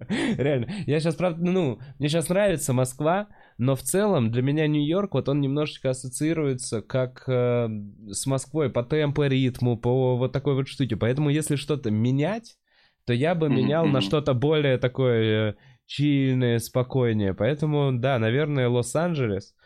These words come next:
Speaker 1: Плюс
Speaker 2: Окей.
Speaker 1: с их какими-то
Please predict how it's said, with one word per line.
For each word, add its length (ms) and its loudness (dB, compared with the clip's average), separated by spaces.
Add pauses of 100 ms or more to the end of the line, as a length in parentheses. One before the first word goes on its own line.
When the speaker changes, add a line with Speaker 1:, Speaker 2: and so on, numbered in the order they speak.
(240)
Speaker 1:
Плюс 420 0
Speaker 2:
Окей. 200 -2 (300)
Speaker 1:
с 280 -2
их 180 0
какими-то 1200 0